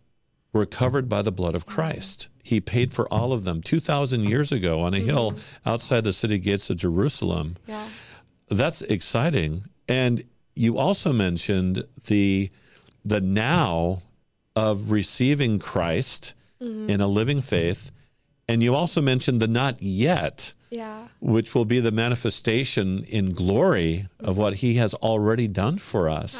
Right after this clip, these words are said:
Speaker 2: Absolutely.
Speaker 1: since before the foundation of the <laughs> world.
Speaker 2: Right, right. <laughs> And
Speaker 1: So,
Speaker 2: so
Speaker 1: yeah.
Speaker 2: Mm-hmm.
Speaker 1: So what, what was, I mean, how would you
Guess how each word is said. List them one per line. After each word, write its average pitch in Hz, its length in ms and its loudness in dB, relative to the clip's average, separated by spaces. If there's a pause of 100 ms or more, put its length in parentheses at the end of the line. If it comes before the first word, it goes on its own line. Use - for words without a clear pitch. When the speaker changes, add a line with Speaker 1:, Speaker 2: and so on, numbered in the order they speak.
(220)
Speaker 2:
Absolutely. 208 640 -14
Speaker 1:
since 113 440 -2
before 113 420 0
the 107 100 2
foundation 98 640 0
of 87 160 0
the 95 140 0 (280)
<laughs> 932 220 -14
world. - 480 0 (300)
Speaker 2:
Right, 214 500 -6 (100)
right. 208 440 -6 (200)
<laughs> - 0 - (1300)
And 220 100 -6
Speaker 1:
So, 208 320 0
Speaker 2:
so - 20 -8
Speaker 1:
yeah. 160 560 2 (440)
Speaker 2:
Mm-hmm. 196 360 -12 (880)
Speaker 1:
So 185 500 2 (1600)
what, 165 320 2
what 175 300 2
was, 226 260 2
I 160 60 2
mean, 165 180 4
how 190 280 0
would 269 280 0
you 127 380 2